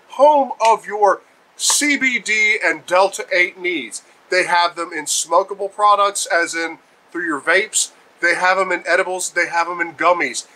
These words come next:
And if you put in the code C P Mike, you get ten percent off your purchase.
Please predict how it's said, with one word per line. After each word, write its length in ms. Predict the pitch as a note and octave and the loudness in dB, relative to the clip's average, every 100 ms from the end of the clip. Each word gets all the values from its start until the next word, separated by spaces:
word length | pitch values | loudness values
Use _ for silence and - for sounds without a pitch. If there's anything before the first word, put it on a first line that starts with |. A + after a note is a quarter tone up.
| _ | _
And 120 | F#3 | 0
if 100 | G#3 | 2
you 180 | G#3 F3+ | 0 -8
put 180 | E3 A#3 | -4 0
in 120 | B3+ G#3 | 0 -2
the 80 | |
code 420 | F3+ A3+ B3 D#3+ C3 | 0 4 4 4 -2
C 340 | - A#3+ C#4 | -4 -4 -4
P 240 | C4 B3+ A3+ | -8 -10 0
Mike, 360 | G#3 B3 - _ _ _ | 2 2 0 _ _ _
you 140 | B3+ | -2
get 240 | C4+ A#3 - | -2 -4 -6
ten 240 | - D#4+ | -2 -2
percent 540 | - D4 - - C#4 - | -2 -2 0 2 2 4
off 220 | F3+ G3+ | 4 4
your 80 | A3+ | -8
purchase. 720 | - D#4+ - - - - | 0 0 0 -6 -4 -4